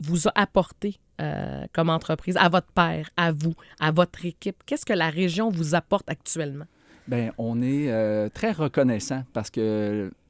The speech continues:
Speaker 2: non seulement les voyageurs, mais je dirais les institutions,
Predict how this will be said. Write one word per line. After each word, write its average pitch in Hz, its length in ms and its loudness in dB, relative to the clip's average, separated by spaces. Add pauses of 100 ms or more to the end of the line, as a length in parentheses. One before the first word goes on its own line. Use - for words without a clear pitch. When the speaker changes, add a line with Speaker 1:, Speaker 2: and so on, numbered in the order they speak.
(240)
Speaker 2:
non 175 160 2
seulement 160 260 0
les 170 160 2
voyageurs, 123 500 2
mais 139 140 0
je 104 60 -10
dirais 127 260 -2
les 135 180 0
institutions, 143 680 -2